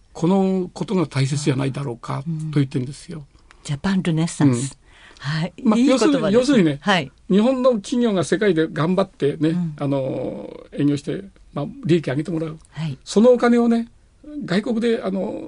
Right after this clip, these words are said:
Speaker 1: 散漫に使っちゃうんじゃなくて、日本で返してね、
Speaker 2: うん。
Speaker 1: 日本で返してもらう。それから、外国の人に、大勢の人にね、さらに引き続きね、災害あったけども、観光やいろんなことで、日本に来てもらいたい。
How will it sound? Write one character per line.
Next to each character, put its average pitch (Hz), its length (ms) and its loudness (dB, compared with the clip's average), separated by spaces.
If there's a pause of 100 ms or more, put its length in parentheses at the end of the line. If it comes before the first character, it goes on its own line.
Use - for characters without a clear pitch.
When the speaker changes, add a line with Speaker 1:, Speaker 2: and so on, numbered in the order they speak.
(320)
Speaker 1:
散 190 260 -4
漫 202 160 0
に 202 140 -2
使 - 160 -10
っ 202 60 -4
ち - 80 -6
ゃ 208 40 -2
う - 20 -2
ん - 20 -2
じ 170 80 -2
ゃ - 20 -2
な 147 80 -2
く 143 40 -12
て、 147 120 -6
日 175 120 2
本 - 260 -2
で - 100 0
返 - 220 -2
し 226 80 -8
て 190 100 -6
ね、 156 200 -2 (120)
Speaker 2:
う 214 40 -6
ん。 208 280 -8 (200)
Speaker 1:
日 190 80 0
本 285 140 0
で - 60 -16
返 - 160 -16
し - 40 -18
て 240 100 -4
も 170 60 -4
ら - 60 -16
う。 - 20 -20 (420)
そ - 140 -8
れ - 20 -8
か 180 60 -2
ら、 175 100 -4 (420)
外 220 180 2
国 233 200 0
の 233 60 4
人 - 120 -2
に、 165 120 2
大 233 380 -2
勢 262 100 2
の 226 80 4
人 147 140 -4
に 135 80 -2
ね、 143 160 -6 (320)
さ - 160 -2
ら 214 60 2
に 196 100 2
引 147 60 2
き - 220 -4
続 202 200 -2
き 196 120 -4
ね、 190 120 -2
災 180 220 -2
害 185 100 0
あ 190 60 0
っ 190 60 -6
た 147 140 -4
け 143 80 -4
ど 139 100 -6
も、 143 200 -4
観 156 200 -2
光 170 180 -2
や 175 60 0
い 160 80 0
ろ 165 100 -2
ん - 20 -2
な 180 100 -4
こ 185 100 -12
と 165 100 -6
で、 143 240 -4 (380)
日 170 80 2
本 233 160 0
に 185 100 -2
来 - 80 -16
て 392 100 -2
も 311 100 -2
ら 170 60 -6
い 139 40 -12
た - 80 -20
い。 - 40 -20